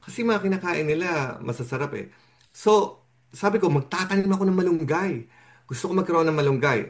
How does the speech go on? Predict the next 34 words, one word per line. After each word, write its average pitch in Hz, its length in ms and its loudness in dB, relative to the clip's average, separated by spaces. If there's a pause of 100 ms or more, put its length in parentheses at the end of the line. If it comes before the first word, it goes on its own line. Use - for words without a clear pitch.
(380)
So, - 160 0
bumili 233 240 6
ako 190 160 6
ng 170 80 8
malunggay. 170 360 6 (440)
So, 302 160 -2
yung, 294 240 -2
yung, 277 320 -4
yung 269 160 2
malunggay, 226 400 8
dilig 349 240 6
din 226 160 10
ako 202 160 8
ng 202 160 8
dilig. 240 320 6
Eh, 240 160 6
masama 247 400 0
pala 240 160 2
sa 240 160 -2
kanya 226 240 4
yung 220 80 4
maraming 202 320 4
tubig, 185 240 -2
nalulunod 190 640 2
pala 175 160 0
siya. 170 240 0 (480)
So, - 560 4
wala 240 320 8
akong 226 320 4
malunggay 180 480 6
na 165 80 2
nag-survive. 123 640 2 (640)
Hanggang 180 320 6
sa 180 480 6